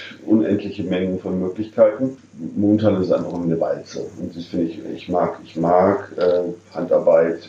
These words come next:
in diesen Bereichen. Zum Schluss mag ich Handarbeit nicht mehr beim Verpacken, <laughs> aber in den Bereichen mag ich es sehr gerne, weil man da eben auch die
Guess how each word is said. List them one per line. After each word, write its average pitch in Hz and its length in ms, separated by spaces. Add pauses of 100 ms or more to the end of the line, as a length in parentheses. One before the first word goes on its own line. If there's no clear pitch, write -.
in 87 200
diesen 87 300
Bereichen. 76 500
Zum - 160
Schluss 80 180
mag 82 240
ich 90 60
Handarbeit 90 400
nicht 104 140
mehr 98 100
beim 92 160
Verpacken, 104 460
<laughs> - 0
aber 135 320 (460)
in 107 80
den 107 140
Bereichen 101 260
mag 98 200
ich 98 80
es - 60
sehr 95 120
gerne, 92 320
weil 87 180
man - 180
da - 220
eben - 160
auch - 140
die - 120